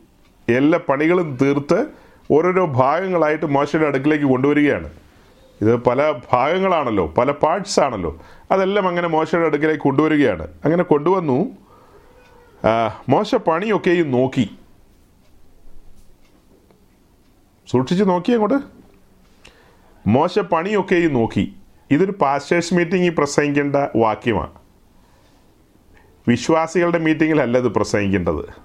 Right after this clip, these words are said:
ഇതൊരു പാസ്റ്റേഴ്സ് മീറ്റിംഗിൽ പ്രസംഗിക്കണം. എന്നിട്ട് ഈ ഒരു ലൈൻ ഇങ്ങ് പുറത്തേക്ക് എടുക്കാൻ പറയണം. സെൻറ്റർ മുതലങ്ങ് താഴേക്കിടയിലുള്ളതിനോടെല്ലാം പറയണം ഈ ഒരു വാക്കിങ്ങ് പുറത്തേക്ക് എടുക്കാൻ.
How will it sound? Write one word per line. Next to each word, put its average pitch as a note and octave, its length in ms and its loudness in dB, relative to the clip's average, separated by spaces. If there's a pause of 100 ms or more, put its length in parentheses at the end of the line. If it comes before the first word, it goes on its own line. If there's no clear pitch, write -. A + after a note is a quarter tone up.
(380)
ഇതൊരു D#3 260 2
പാസ്റ്റേഴ്സ് C3+ 560 0
മീറ്റിംഗിൽ C#3+ 400 0
പ്രസംഗിക്കണം. A2+ 480 0
എന്നിട്ട് D3+ 280 0
ഈ G3 220 2
ഒരു F3+ 200 2
ലൈൻ D3+ 220 2 (120)
ഇങ്ങ് D3+ 200 0
പുറത്തേക്ക് E3 380 0
എടുക്കാൻ C3 240 0
പറയണം. F#2+ 320 -4 (520)
സെൻറ്റർ E3+ 540 0
മുതലങ്ങ് F#3 440 0
താഴേക്കിടയിലുള്ളതിനോടെല്ലാം D#3+ 1500 2
പറയണം A#2 340 0 (460)
ഈ F3 100 4
ഒരു D#3 100 2
വാക്കിങ്ങ് C3 400 0
പുറത്തേക്ക് A2+ 380 0
എടുക്കാൻ. F#2+ 260 -2